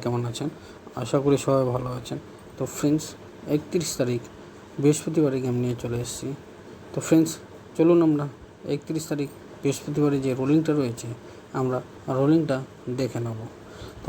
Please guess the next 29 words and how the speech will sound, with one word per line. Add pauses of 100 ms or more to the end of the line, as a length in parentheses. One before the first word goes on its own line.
ফ্রেন্ডস, (560)
রোলিংটা (100)
দেখার
আগে, (260)
একত্রিশ
তারিখে (100)
বৃহস্পতিবারের
রোলিংটা
দেখার
আগে (600)
আমরা (400)
ছোট্ট
করে
এক
ঝলক
দেখে
নেব (540)
যে
যারা (380)
সিঙ্গেল
শট (400)
যারা (120)
গেম (120)
খেলছে, (300)
আমাদের
কাছ (100)
থেকে (100)
ভিআইপি
নিয়ে